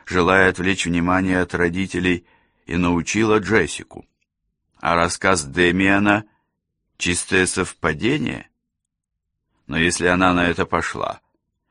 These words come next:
решила, что это необходимо, выходит, знает что-то очень важное. Розалинда или Джессика что-то видела и слышала.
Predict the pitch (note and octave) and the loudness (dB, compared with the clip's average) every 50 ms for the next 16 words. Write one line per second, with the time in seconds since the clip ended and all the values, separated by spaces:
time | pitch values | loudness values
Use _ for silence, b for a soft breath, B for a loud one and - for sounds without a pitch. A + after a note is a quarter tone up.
0 | _ - D#2+ E2+ E2 - - G2+ F#2 E2+ E2+ E2+ - - - E2 E2 D#2+ - F2 | _ -6 -4 -2 -2 0 0 0 2 2 2 0 -2 -4 -2 -2 -2 -2 0 -2
1 | E2 E2+ E2+ E2 D#2+ - - - D2 C#2+ D2 C2+ D2 D2 D#2+ E2 E2+ - b b | -2 -2 0 -2 -2 -4 -6 -8 -8 -8 -8 -8 -6 -4 -2 -2 -2 -2 b b
2 | b b b b b b _ _ _ _ _ _ _ _ _ - C#2+ D#2+ D#2 - | b b b b b b _ _ _ _ _ _ _ _ _ -12 -10 -10 -6 -2
3 | F2+ F#2+ F2+ F#2 F#2 E2 D#2+ F2 F#2 F#2 F#2+ F#2 - - - F#2 F#2 - G2+ F#2+ | -2 0 0 0 -2 -2 -2 -2 0 0 0 0 -2 -6 -6 -6 -4 -2 0 0
4 | F#2+ F2+ - F#2 F#2+ F2+ E2 F2+ G2 F#2+ D#2 - - C2+ C2+ C2+ - - - _ | 0 0 -2 -2 -2 -2 -2 0 0 0 0 -4 -8 -10 -12 -14 -14 -16 -18 _
5 | _ _ _ _ _ _ _ _ _ _ _ _ _ _ _ _ _ - - - | _ _ _ _ _ _ _ _ _ _ _ _ _ _ _ _ _ -20 -16 -12
6 | G#1 D2+ D#2 D#2 D2 D2 E2+ F2 F2 F2 F2 E2+ F2+ G#2 G#2 F2 D2 C#2 C2+ C2+ | -8 -8 -6 -6 -6 -4 -2 -2 0 0 -2 -4 -4 -6 -6 -6 -6 -8 -8 -8
7 | E2+ - - G2 A#2+ B2+ _ _ _ _ _ _ _ _ _ _ - - F#2 F#2 | -6 -4 -2 -2 -2 -4 _ _ _ _ _ _ _ _ _ _ -2 0 2 2
8 | F2 E2+ D#2 D#2+ F2 G2+ G#2+ G#2+ - A#2+ G#2+ - A#2+ A#2 - B B B B B | 2 0 0 2 4 4 4 4 2 -2 -2 0 0 0 0 B B B B B
9 | B B - - - - A#2 A#2 A#2 A#2 - A2 G#2 F2+ E2+ F2 G#2 A#2+ A#2 A#2+ | B B -10 -8 0 4 4 4 6 6 4 2 2 2 0 0 0 0 0 2
10 | C3 B2+ B2 B2 A#2+ - - A2+ A#2 - - - B2+ D3+ E3+ - - - A#1 G1+ | 0 2 2 2 0 0 0 -2 -4 -4 -4 -6 -4 -4 -2 -2 -4 -4 -6 -6
11 | G1+ G1+ | -8 -8